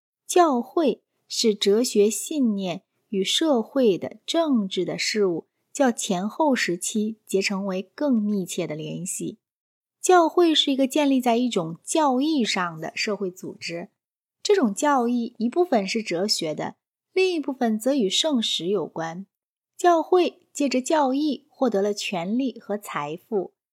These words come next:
世俗的统治者虽然往往和教会发生冲突，但他们却失败了，因为大多数人，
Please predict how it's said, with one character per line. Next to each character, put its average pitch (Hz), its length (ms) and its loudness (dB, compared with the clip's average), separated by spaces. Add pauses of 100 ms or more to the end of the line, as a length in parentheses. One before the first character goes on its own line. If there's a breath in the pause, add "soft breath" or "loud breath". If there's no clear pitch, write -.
(200)
世 392 300 6
俗 320 160 -4
的 339 100 0
统 214 240 -2
治 262 200 -4
者 185 180 0
虽 302 180 -6
然 311 160 -4
往 247 220 0
往 233 180 2
和 180 160 -6
教 247 240 0
会 220 220 0
发 233 160 -2
生 262 240 -2
冲 285 340 -2
突， 175 300 -6 (380)
但 220 120 -2
他 226 160 -2
们 208 160 0
却 233 160 -4
失 247 200 -4
败 233 260 -2
了， 151 160 -8 (380)
因 285 120 0
为 302 120 -6
大 302 160 0
多 302 160 -2
数 302 180 -2
人， 175 320 -2